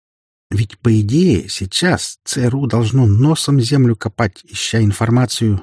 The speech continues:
есть дверь в иное время или нет. И любой, кто может быть оттуда, перезнать что-то, вызывает у врага самый живой интерес.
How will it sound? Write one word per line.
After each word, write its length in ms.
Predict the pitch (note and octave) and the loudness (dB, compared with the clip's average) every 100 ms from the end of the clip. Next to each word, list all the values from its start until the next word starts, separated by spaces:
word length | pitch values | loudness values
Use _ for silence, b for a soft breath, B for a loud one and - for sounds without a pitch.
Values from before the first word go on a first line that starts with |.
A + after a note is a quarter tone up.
| - | -8
есть 500 | - G2 B2+ - - | -10 -4 -4 -6 -8
дверь 280 | F#2+ A#2 A#2+ | -4 0 0
в 100 | G#2 | 2
иное 240 | B2+ B2 A2 | 2 2 2
время 320 | A#2+ A2+ G2+ | 2 2 0
или 240 | - A#2+ | -2 -2
нет. 440 | A#2+ A2 - - _ _ _ _ _ _ _ _ | 0 0 -2 -12 _ _ _ _ _ _ _ _
И 80 | G2 | -2
любой, 460 | F#2+ F#2+ C#3+ C3 | 0 0 2 2
кто 280 | - - E2 | -2 -10 -4
может 280 | F#2+ G2 F2 | 0 0 -2
быть 260 | G2 F#2+ - | -4 -4 -8
оттуда, 640 | - - _ F#3 F#3 G2+ - _ _ _ | -12 -12 _ -2 0 0 -4 _ _ _
перезнать 520 | G#2 F2 - G#2 B2+ | -2 0 -2 -2 -2
что-то, 420 | - - A2 G2+ - _ _ _ | -4 -8 -6 -6 -8 _ _ _
вызывает 540 | - F#2 F2 F#2+ A2+ G#2 | -6 -4 -2 0 0 0
у 60 | |
врага 320 | G2+ G#2 G#2 G2 | -2 0 0 -4
самый 380 | - G#2 C#3 | -2 -2 0
живой 360 | C3+ B2 A#2+ - | -2 -2 -2 0
интерес. 560 | A#2 G#2+ G#2+ - - | -2 -2 -6 -6 -12